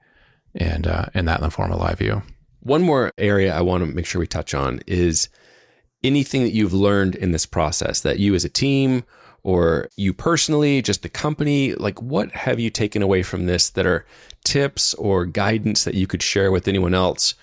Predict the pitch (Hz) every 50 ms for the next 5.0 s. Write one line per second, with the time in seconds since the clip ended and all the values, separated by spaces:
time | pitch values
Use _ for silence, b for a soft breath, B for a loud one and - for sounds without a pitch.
0 | b b b b b - 110 113 131 147 151 - 127 117 113 107 104 101 98 95
1 | 90 - - - - 107 - - 131 127 117 110 110 107 104 101 98 78 - -
2 | 98 98 - - 87 90 - - 110 104 98 - 98 95 90 - - 120 135 135
3 | 135 127 135 127 - 127 110 101 113 98 95 85 - - 101 95 92 90 - -
4 | - - 95 87 82 - 90 95 92 - - 80 - - - - - - _ -